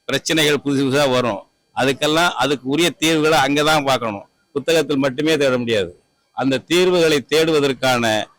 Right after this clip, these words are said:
ஒரு உரத்தை, ஊக்கத்தை, வழிகளை திறந்து விடுவதாக, வழங்குவதாக இருப்பதுதான் நாங்கள் இந்த காலத்தில் எழுதக்கூடிய நூல்களே தவிர,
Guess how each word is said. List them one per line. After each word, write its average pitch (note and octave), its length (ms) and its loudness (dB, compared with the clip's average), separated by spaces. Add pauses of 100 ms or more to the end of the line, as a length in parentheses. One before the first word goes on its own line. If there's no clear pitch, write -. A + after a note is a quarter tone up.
(240)
ஒரு A#2+ 280 -2
உரத்தை, C#3 680 0 (180)
ஊக்கத்தை, B2+ 760 -2 (100)
வழிகளை C#3 460 0
திறந்து C3+ 340 -2
விடுவதாக, B2+ 500 0
வழங்குவதாக B2 800 -2 (340)
இருப்பதுதான் C3 840 -2 (300)
நாங்கள் D3+ 440 0
இந்த C#3 180 0
காலத்தில் C3+ 460 -2
எழுதக்கூடிய B2+ 380 -2
நூல்களே A#2 440 -2
தவிர, G#2+ 440 -4